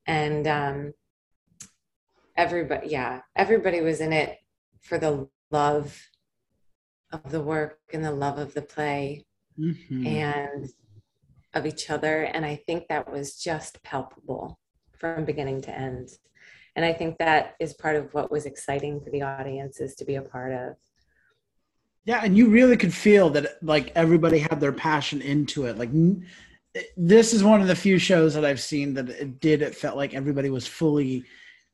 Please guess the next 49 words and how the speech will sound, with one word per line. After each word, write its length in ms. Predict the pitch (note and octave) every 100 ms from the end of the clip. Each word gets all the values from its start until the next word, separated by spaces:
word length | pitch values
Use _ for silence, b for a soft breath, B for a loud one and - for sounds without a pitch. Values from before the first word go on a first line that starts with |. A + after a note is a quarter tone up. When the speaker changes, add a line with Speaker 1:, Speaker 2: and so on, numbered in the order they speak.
| _ _ E3+
Speaker 2:
invested 960 | D#3 C#3+ D#3+ F3 C#3+ D#3+ D3 - C3+
in 160 | G#2+ A2
this, 400 | F2 - - - _
you 160 | D#3+ C#3+
know? 380 | B2+ A#2+ C3 B2+
Speaker 1:
Mm-hmm. 120 | C3 B2+
Speaker 2:
Um, 360 | A#2+ A#2+ A2 b b b b _ _ -
I've 220 | D#3+ D#3+
s-, 380 | - - - -
I've 160 | F3 E3
seen 180 | - F3+
a 40 |
handful 480 | D3+ D#3+ D#3 - D#3+
of 160 | C#3
Irish 340 | D3 C#3+ C#3+ C3+
shows 400 | - C3 C3 B2+
where 120 | C3+
I'm 120 | B2+
like, 160 | C3 B2+
"Okay, 180 | C#3 A2
I 80 | C3
know 120 | F3
you're 100 | F#3
not 180 | D3 C3+
an 40 |
Irish 340 | - B2+ B2
actor, 280 | C3+ B2+ B2
but 100 | -
that 80 | D#3
is 140 | G3
a 60 | B2
great 300 | A#2 A#2+ A#2+
accent, 360 | A2+ A2+ - G#2
da, 80 |
da, 120 | A2 A2+
da." 120 | A2+ B B -
Like, 200 | C3+ C3
this 280 | F#3+ F#3
really, 220 | G3 F#3 E3
I 40 |
was 180 | D#3 E3
like, 240 | D3+ - - _ _ _ _ _ _ _ _ b b b b b -
"Okay, 260 | F3+ - G#2
I 40 |
can't 500 | - - G3+ F#3 -
tell. 600 | - - C3+ F#2+ F#2 F#2
I 60 | B2+
can't." 460 | - - G3 G3 G3+
Speaker 1:
<laughs> 1040 | C4 - C4+ D4+ C4 C#4 C4 - - B3